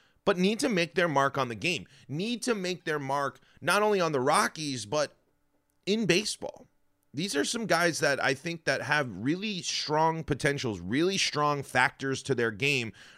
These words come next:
really strong areas that they succeed in, but they're not able to make the adjustments in season to really break through and become the great players that we know.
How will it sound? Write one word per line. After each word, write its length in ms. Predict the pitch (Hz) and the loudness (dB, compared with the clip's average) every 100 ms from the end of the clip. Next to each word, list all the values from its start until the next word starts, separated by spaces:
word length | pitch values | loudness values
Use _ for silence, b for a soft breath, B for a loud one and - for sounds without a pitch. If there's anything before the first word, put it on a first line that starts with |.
| B | B
really 300 | 131 180 190 | 2 2 0
strong 400 | - 151 147 135 | -2 2 2 4
areas 380 | 135 165 147 107 | 2 4 2 0
that 120 | 113 | -2
they 120 | 120 | -4
succeed 480 | 117 117 104 - 170 | -4 -6 -6 -6 -4
in, 120 | 143 | -2
but 140 | 120 110 | -2 -4
they're 100 | 135 | 0
not 220 | 170 202 | 2 2
able 240 | 190 175 | 0 -2
to 320 | - 151 139 120 | -4 0 0 0
make 360 | 135 165 202 | -4 -4 -6
the 120 | 196 | -10
adjustments 760 | 156 107 143 - 139 123 117 - | -8 0 0 0 -6 -6 -6 -6
in 220 | 139 151 139 | -6 -6 -4
season 580 | - 139 139 123 117 | -4 -4 -4 -6 -8
to 400 | 104 127 123 120 B B B B | -4 0 0 -2 B B B B
really 280 | 156 226 226 | -2 0 0
break 380 | - 147 175 - | 2 4 4 0
through 580 | - 143 185 135 113 - _ - - | -4 4 8 8 4 -2 _ -18 -4
and 120 | 143 | -2
become 280 | 135 160 156 | 2 2 0
the 60 | |
great 260 | 123 131 127 | 2 0 0
players 300 | 131 120 101 | 0 0 2
that 160 | 110 101 | 0 -2
we 140 | 117 | -2
know. 360 | 156 196 98 | 4 6 4